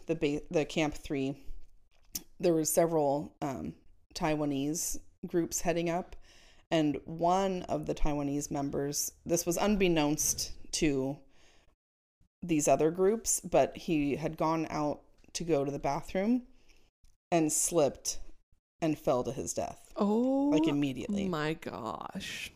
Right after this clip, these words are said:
Speaker 1: Yeah.
Speaker 2: Awful.
Speaker 1: He just took, he only took two steps out of his tent.
Speaker 2: Wow.
Speaker 1: But couldn't see well enough or something and just
Speaker 2: Wow.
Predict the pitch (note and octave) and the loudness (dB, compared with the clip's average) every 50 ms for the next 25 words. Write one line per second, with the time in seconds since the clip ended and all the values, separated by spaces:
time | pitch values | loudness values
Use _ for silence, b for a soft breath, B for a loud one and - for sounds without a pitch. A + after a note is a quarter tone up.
0 | - - - D#3+ C#3+ - - - - _ _ _ _ _ _ _ _ _ - - | -12 -6 -4 -4 -4 -4 -6 -10 -16 _ _ _ _ _ _ _ _ _ -20 -12
1 | - - - C#3 - - - - - - A3 F#3+ G3 - - - G#3 F#3 F#3 - | -6 -2 0 0 0 -2 -6 -4 0 2 2 4 4 2 4 4 4 4 4 2
2 | - F#3+ - A3+ A3 A3 A3+ A#3 A3 - - A3+ G3+ - - - - - - B3 | -6 -2 0 4 4 6 6 4 4 4 2 2 2 0 -6 -16 -8 -2 2 2
3 | B3 A#3+ - - G#3+ G3+ - - G3+ F3+ F3 F3 E3+ E3+ D3+ - - - E3 C#3+ | 4 4 4 4 2 2 2 2 2 2 4 2 2 0 0 -2 -2 -4 -4 -4
4 | G#2 - - - - - b b b b b b b b b _ _ _ _ _ | -4 -6 -10 -12 -12 -12 b b b b b b b b b _ _ _ _ _
5 | _ _ _ _ _ _ - G3+ D#3+ D3+ B2+ C3 - F#3+ E3 - - - F3 E3 | _ _ _ _ _ _ 0 0 2 2 0 2 4 4 4 4 4 0 0 0
6 | D3+ - - - G3 G3 G#3 G3+ G3+ G3 G3+ G3 G3 F#3+ F#3 F#3+ F#3+ - E3 D3 | 0 -2 -4 -2 -2 -2 0 2 2 4 4 2 2 2 0 0 -2 -2 -2 -2
7 | - - D#3+ D#3 D3 - D3+ C3+ C3+ C3+ - D3 D3 C#3+ C3+ C#3 C3 - - - | -2 0 0 -2 -2 -2 -4 -4 -4 -4 -4 -2 -2 -2 0 -2 -2 -2 -4 -6
8 | - - D#3+ D#3+ C#3+ C3+ C3 C3+ C#3+ | -4 -2 -2 -2 0 0 -2 -4 -6